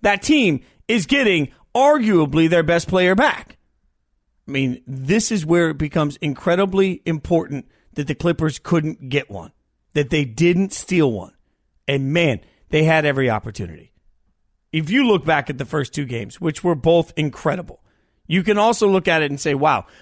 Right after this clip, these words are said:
we got the best matchups we possibly could." I'm the first to admit,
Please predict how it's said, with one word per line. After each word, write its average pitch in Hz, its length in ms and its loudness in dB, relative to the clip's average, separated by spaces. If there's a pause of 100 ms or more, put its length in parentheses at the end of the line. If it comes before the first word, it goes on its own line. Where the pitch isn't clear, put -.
we 214 160 2
got 180 260 0
the 143 120 0
best 156 420 0
matchups 160 500 -2
we 147 140 -6
possibly 151 460 -2
could." 143 260 0
I'm 160 220 0
the 196 100 0
first 196 320 0
to 226 120 4
admit, 220 360 2